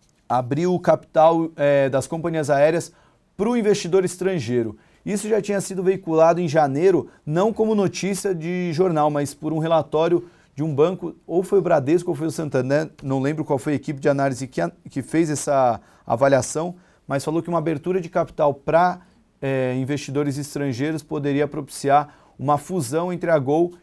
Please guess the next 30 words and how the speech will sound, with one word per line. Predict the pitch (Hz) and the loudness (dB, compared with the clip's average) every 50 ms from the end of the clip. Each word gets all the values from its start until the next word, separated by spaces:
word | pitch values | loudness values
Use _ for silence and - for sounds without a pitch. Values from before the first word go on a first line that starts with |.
| _ _ - | _ _ -10
e | 139 147 | -6 -4
uma | 160 160 151 | -2 -2 -2
companhia | - 170 165 143 - 165 156 147 147 151 151 151 | -2 -6 -6 -4 -2 -2 -2 -2 -2 0 2 2
aérea, | 143 135 135 139 143 151 151 139 - _ _ _ _ | 2 4 2 2 0 0 -2 -6 -8 _ _ _ _
é, | - 123 123 123 123 120 120 117 117 117 113 110 117 117 - _ _ _ _ _ | -4 -2 -2 0 0 0 0 -2 -2 -2 -4 -6 -6 -10 -14 _ _ _ _ _
que | _ - 131 127 127 127 123 120 120 117 117 117 - | _ -8 -4 -2 -2 0 0 0 -2 -2 -4 -8 -8
opera | - 143 120 - - 139 135 139 139 135 127 | -6 -6 -6 -2 0 2 2 4 4 4 2
fora | - - - 139 139 139 | 0 -2 0 0 2 2
do | 143 143 | 2 0
Brasil, | 139 156 160 156 135 107 123 131 156 180 180 175 - _ _ _ _ _ _ _ - | 4 4 6 6 4 2 -2 -4 -4 -4 -6 -8 -12 _ _ _ _ _ _ _ -6
e | 117 123 135 | -2 -2 -2
isso | 135 - 160 | -2 -2 -4
acabaria | 135 156 143 147 147 143 147 156 156 156 147 143 135 | -4 -2 0 0 0 0 2 4 4 4 4 4 2
meio | 127 127 135 147 147 | -2 -2 -4 -4 -4
que | 147 | -4
salvando, | - - - 175 180 160 113 117 147 165 175 170 | -6 -2 0 2 2 0 0 -2 -2 -2 -2 -4
entre | 160 143 - 139 | -4 -4 -2 2
aspas, | 135 131 135 143 139 - - 135 123 | 4 6 6 4 4 0 -4 -2 -2
a | 135 | -2
Gol, | 123 110 117 127 143 147 | 0 0 0 0 0 0
que | 147 - - 147 139 135 123 110 - - _ _ _ _ _ | -2 -6 -6 -4 -2 -2 -2 -2 -4 -8 _ _ _ _ _
vem | - 107 127 135 123 | -6 -4 -4 -4 -4
sendo | - - 139 143 147 147 | -4 -4 -4 -2 -2 -2
disparado | 135 117 117 143 156 - - - 147 135 131 131 135 135 | -2 -2 -4 -6 -6 -4 -2 0 2 2 2 2 0 0
uma | 143 139 | -2 -4
das | 135 143 131 - | -6 -6 -8 -10
piores | _ - 160 156 139 127 135 147 160 156 143 143 | _ -10 -4 -2 0 2 2 2 0 0 -2 -4
ações | 139 139 - - 143 143 139 - - _ _ _ _ _ - | -4 -6 -6 -8 -8 -8 -8 -10 -12 _ _ _ _ _ -4
do | 120 143 | -2 -2
Ibovespa. | 180 156 160 165 147 104 110 131 147 151 - - - | 0 2 0 0 0 0 0 -2 -2 -2 -4 -8 -14